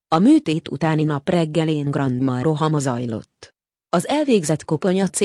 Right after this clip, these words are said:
T krónikus vaszkuláris lézión kívül egyéb eltérést nem igazolt. Az intenzív ellátás ellenére állapota gyorsan romlott, majd a szisztólia lépett fel. Az azonnal megkezdett reanimáció eredményes volt,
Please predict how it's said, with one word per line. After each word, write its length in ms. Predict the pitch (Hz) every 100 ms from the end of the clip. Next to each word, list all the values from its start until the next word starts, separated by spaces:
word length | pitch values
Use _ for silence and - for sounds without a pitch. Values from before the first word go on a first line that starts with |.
| 175
T 180 | - 156
krónikus 720 | - 147 120 113 - 175 -
vaszkuláris 720 | 202 208 - 202 190 170 160 -
lézión 580 | 170 175 165 151 143
kívül 380 | 135 160 139 147
egyéb 480 | 147 226 196 160 143
eltérést 680 | 139 139 - 147 143 143 -
nem 220 | 220 175
igazolt. 680 | 135 131 123 120 131 - - -
Az 160 | 185 -
intenzív 600 | 285 269 165 151 139 127
ellátás 640 | - 120 123 120 165 156 -
ellenére 640 | 147 139 139 143 139 131
állapota 540 | 143 131 135 - 170 175
gyorsan 440 | 147 143 - 147
romlott, 580 | 185 180 180 175 - - _ -
majd 240 | 147 143 143
a 60 |
szisztólia 680 | - 220 196 - 143 147 143
lépett 400 | 131 139 120 110
fel. 400 | - 139 113 123 - _ _ _
Az 180 | 180 170
azonnal 500 | 262 190 151 143 139
megkezdett 640 | 139 139 - 139 143 131
reanimáció 880 | 185 196 208 196 180 170 - 139 139
eredményes 640 | 160 180 214 196 175 151
volt, 440 | 147 170 180 185